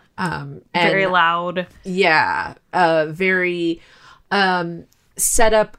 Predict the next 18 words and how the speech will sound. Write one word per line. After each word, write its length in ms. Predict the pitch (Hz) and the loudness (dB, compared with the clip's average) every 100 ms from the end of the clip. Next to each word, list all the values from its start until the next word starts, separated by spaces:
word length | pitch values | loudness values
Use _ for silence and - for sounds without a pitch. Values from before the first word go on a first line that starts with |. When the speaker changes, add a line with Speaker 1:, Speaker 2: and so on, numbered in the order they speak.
| - | -8
Speaker 1:
against 1000 | 175 - 175 175 170 175 - - - - | -8 -2 -2 -2 -4 -4 -4 -4 -8 -10
sort 280 | - 180 170 | -2 0 2
of 160 | 160 | 0
the 360 | 156 165 160 156 - | 0 0 0 -2 0
typical 840 | - 196 196 - 175 175 165 156 | 0 2 -4 -6 -2 0 0 0
white 440 | 151 160 160 - | 2 2 2 -2
sympathetic 680 | - - 165 165 165 151 - | -6 -6 -4 -2 0 -2 -8
family. 560 | - 156 160 156 160 160 | -8 -6 -4 -6 -8 -8
Speaker 2:
Right. 80 | 151 | -6
Speaker 1:
She's 420 | - 170 165 160 | -4 0 0 2
our 320 | - 160 156 | 2 2 0
outrageous 960 | 151 175 - 170 165 165 160 165 151 - | 0 0 0 -2 0 -2 0 -2 -2 -4
kind 220 | - 165 147 | -6 -8 -8
of 60 | |
foil 560 | - - 160 143 151 147 | -12 -2 0 0 -6 0
to 160 | - | 0
them. 460 | 170 151 131 113 156 | 0 -4 -10 -12 -12
Speaker 2:
Yeah. 220 | 185 170 | -8 -8